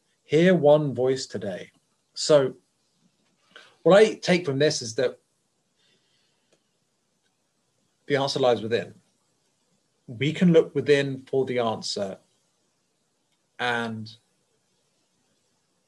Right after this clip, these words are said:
we don't even necessarily need to, you know, look at our favorite YouTubers about spirituality. Although that's certainly something that can be fruitful.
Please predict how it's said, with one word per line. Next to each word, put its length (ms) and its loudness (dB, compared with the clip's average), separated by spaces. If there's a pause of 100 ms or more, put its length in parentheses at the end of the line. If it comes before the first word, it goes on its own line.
(520)
we 120 -4
don't 240 2
even 220 -4
necessarily 580 -4
need 240 -8
to, 340 -6 (240)
you 80 -10
know, 340 -10 (920)
look 240 -4
at 200 -4
our 180 -4
favorite 520 -2 (100)
YouTubers 600 -6
about 400 -6 (680)
spirituality. 920 -6 (1800)
Although 400 6
that's 220 2
certainly 480 4
something 360 -6
that 120 -8
can 140 -10
be 60 -10
fruitful. 640 -2